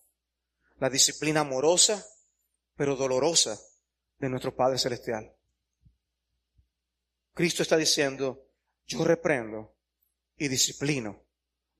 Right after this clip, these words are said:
a todos los que amo." Hoy día hay una visión de la disciplina paternal que la separa completamente del amor.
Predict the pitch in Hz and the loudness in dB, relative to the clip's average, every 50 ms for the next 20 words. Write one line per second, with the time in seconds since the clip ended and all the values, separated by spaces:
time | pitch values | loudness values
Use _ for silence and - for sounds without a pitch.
0 | _ _ - - - - - - 165 151 147 117 104 - - 113 - - - 117 | _ _ -10 -8 -8 -8 -2 0 2 2 2 0 -4 -8 -8 -8 -10 -8 -6 -6
1 | 110 104 107 110 110 - _ _ _ _ _ _ _ _ _ _ _ _ _ _ | -6 -6 -8 -10 -14 -18 _ _ _ _ _ _ _ _ _ _ _ _ _ _
2 | _ _ _ _ _ _ _ _ _ _ _ _ _ _ _ _ _ _ _ _ | _ _ _ _ _ _ _ _ _ _ _ _ _ _ _ _ _ _ _ _
3 | _ _ _ _ _ _ _ _ _ _ _ _ _ _ _ _ _ _ _ _ | _ _ _ _ _ _ _ _ _ _ _ _ _ _ _ _ _ _ _ _
4 | _ _ _ _ _ _ _ _ _ _ _ _ _ _ _ _ - 127 143 139 | _ _ _ _ _ _ _ _ _ _ _ _ _ _ _ _ -2 0 0 4
5 | 147 170 175 170 165 175 175 175 170 175 165 - - 175 185 185 185 175 175 170 | 6 6 6 6 6 6 4 4 4 4 6 6 6 8 6 4 6 6 4 4
6 | 165 170 - 170 - - 156 170 175 180 180 - 170 - 185 160 160 165 170 170 | 4 4 0 -2 -2 0 2 4 4 4 6 4 4 4 4 0 2 4 4 4
7 | 185 185 185 - 170 165 160 156 - 165 - - 175 180 180 - - 170 160 - | 4 4 2 2 4 4 6 4 4 0 4 4 6 6 6 4 2 -4 0 2
8 | 175 175 - 185 185 190 185 160 147 123 131 123 120 120 117 117 120 - - _ | 0 2 2 2 2 2 2 2 0 0 0 0 0 -2 -2 -4 -4 -6 -10 _